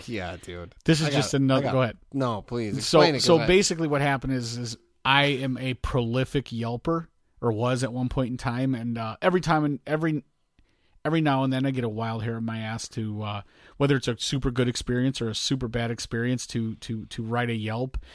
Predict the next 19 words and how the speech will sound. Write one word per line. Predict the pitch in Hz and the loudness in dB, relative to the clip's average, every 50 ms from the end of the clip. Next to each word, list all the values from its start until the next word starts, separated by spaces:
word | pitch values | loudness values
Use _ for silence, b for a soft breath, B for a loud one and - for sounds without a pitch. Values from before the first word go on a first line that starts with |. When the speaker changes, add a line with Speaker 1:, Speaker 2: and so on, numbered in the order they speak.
| B B | B B
Speaker 2:
And | - - 170 | 0 4 8
most | 185 226 285 294 - | 10 10 8 8 2
of | 247 | 0
the | 202 - | 0 2
time | 180 165 160 156 | 2 4 4 2
it's | 151 - - | 2 0 -2
specific | 170 139 160 - - 190 185 160 175 160 | -2 0 0 2 4 4 4 4 2 0
to | - 156 | 0 0
the | 151 147 | 0 2
fact | - 156 151 147 147 | 4 4 2 2 2
that | 139 139 | 0 0
I | 135 | 0
just | 127 127 143 139 - - | 2 2 0 0 0 0
am | 135 135 | 2 2
in | 131 | 2
the | 127 127 | 2 4
mood | 131 135 131 120 | 4 4 2 2
to | - - 135 | -2 -6 -6
write. | 123 110 104 110 110 117 135 147 - - | -6 -4 -4 -4 -4 -2 -4 -4 -6 -10